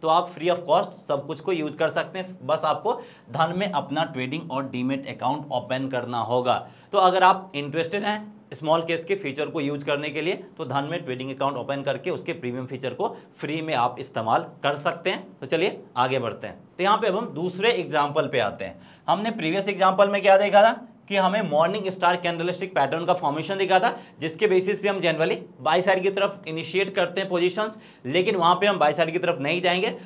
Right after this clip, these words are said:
प्राइस एक्शन को देखते हुए और वहाँ पे हमें कन्फर्मेशन भी नहीं मिला था। तो यहाँ पे अभी हम एक और एग्जांपल देखते हैं। तो यहाँ पे अगर आप एग्जांपल देखें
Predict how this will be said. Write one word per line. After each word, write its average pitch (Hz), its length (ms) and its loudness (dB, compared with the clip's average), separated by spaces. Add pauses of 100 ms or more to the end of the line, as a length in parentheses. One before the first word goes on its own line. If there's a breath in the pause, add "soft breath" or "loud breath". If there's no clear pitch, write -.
(120)
प्राइस 156 280 4
एक्शन 196 220 -2
को 190 100 2
देखते 180 280 2
हुए 208 200 4 (260 loud breath)
और 185 140 4
वहाँ 175 200 2
पे 175 100 0
हमें 180 280 0 (200 loud breath)
कन्फर्मेशन 170 720 0
भी 196 160 0
नहीं 160 320 -2
मिला 131 240 2
था। 123 160 -2 (380 loud breath)
तो 180 40 0
यहाँ 196 140 4
पे 214 120 4
अभी 202 140 0
हम 208 200 0
एक 208 180 -4
और 185 180 6
एग्जांपल 139 460 0
देखते 127 340 -6
हैं। 139 260 -4 (440 soft breath)
तो 185 60 -6
यहाँ 196 160 4
पे 202 120 0
अगर 190 160 6
आप 196 200 6
एग्जांपल 151 460 2
देखें 101 260 -2